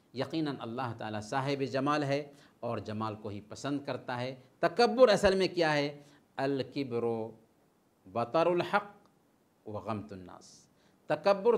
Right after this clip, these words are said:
तो हक़ की तरफ से मुँह मोड़ना है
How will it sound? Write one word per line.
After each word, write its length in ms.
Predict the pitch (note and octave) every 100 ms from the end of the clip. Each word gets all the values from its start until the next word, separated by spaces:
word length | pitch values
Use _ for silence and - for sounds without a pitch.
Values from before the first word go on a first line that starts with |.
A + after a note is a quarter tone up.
| A3+
तो 140 | G#3 A3 A3 G#3+ - - _ _ _ _ _ _ _ _ _ _ _ _ -
हक़ 380 | - G3+ G#3 -
की 120 | F3+
तरफ 240 | E3 D#3 D#3+
से 260 | - D#3+ A#2+
मुँह 300 | C3+ F#3 F#3
मोड़ना 360 | F#3 F3 F3
है 140 | D#3+